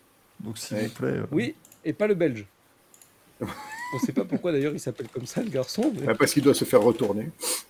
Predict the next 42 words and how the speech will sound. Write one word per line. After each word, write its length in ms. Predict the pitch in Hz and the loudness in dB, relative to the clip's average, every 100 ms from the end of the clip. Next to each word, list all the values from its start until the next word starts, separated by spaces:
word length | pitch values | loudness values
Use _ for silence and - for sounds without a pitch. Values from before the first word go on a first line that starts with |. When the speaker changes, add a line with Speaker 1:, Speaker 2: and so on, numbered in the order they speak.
| _ _ _ _ _ _ - - - | _ _ _ _ _ _ -4 -2 -4
Speaker 3:
Oh. 1040 | 226 233 233 226 214 208 196 190 180 175 - _ _ _ _ _ - - | -6 -4 -4 -2 -2 -4 -6 -8 -8 -8 -12 _ _ _ _ _ 0 4
Oh, 120 | - 254 | 6 6
elle 100 | 220 | 4
était 200 | - 214 | 2 0
violente, 480 | 147 151 143 202 214 | 2 2 2 -2 -2
celle-là, 240 | 143 135 147 | -2 -2 -2
je 60 | |
Speaker 1:
Elle 80 | 120 | 0
Speaker 3:
la 60 | 131 | 0
Speaker 1:
était 140 | 127 | 0
très 120 | 127 | -2
Speaker 3:
voyais 120 | 127 131 | 0 2
Speaker 1:
violente, 160 | 98 | 4
Speaker 3:
pas 20 | - | 2
Speaker 1:
celle-là. 160 | 104 | 0
Speaker 3:
venir. 140 | 110 - - _ _ _ - - - - - - | -2 -4 -10 _ _ _ -20 -20 -16 -10 -6 -4
Speaker 1:
Oh 60 | 151 | -2
putain, 480 | 185 185 196 202 170 - - - _ _ 135 | -2 0 2 4 2 -4 -20 -20 _ _ -4
ils, 160 | 151 175 | -2 2
ils 140 | 160 | 4
ressortent 400 | 151 170 196 - | 6 6 4 2
des 80 | 135 | 2
Speaker 3:
Quoi ? 160 | 135 143 | 2 4
Speaker 1:
pog, 300 | 165 151 117 | 4 4 0
euh, 320 | 110 110 113 120 _ _ _ _ _ _ _ - - | -2 -4 -6 -10 _ _ _ _ _ _ _ -10 6
Speaker 3:
Oui. 120 | 240 392 | 10 10
Speaker 2:
C'est 80 | 165 | 10
chouette, 300 | 202 220 175 | 4 2 6
non, 280 | 151 139 123 | 8 10 8
oui. 200 | 135 - 131 - | 4 0 -8 -8
Speaker 1:
dans 160 | 120 127 | -6 -4
les 120 | 127 | -4
magasins. 300 | 127 123 - | -4 -6 -2
Speaker 3:
Ça 60 | 135 | 2
Speaker 1:
C'est 120 | 143 | 4
Speaker 3:
fait 60 | 147 | 4
depuis 180 | 92 | 4
deux 100 | 104 139 | 6 6
ans, 100 | 202 | 4
Speaker 1:
génial. 20 | |
Speaker 3:
je 80 | 180 | 2
crois. 200 | - 117 | -4 -8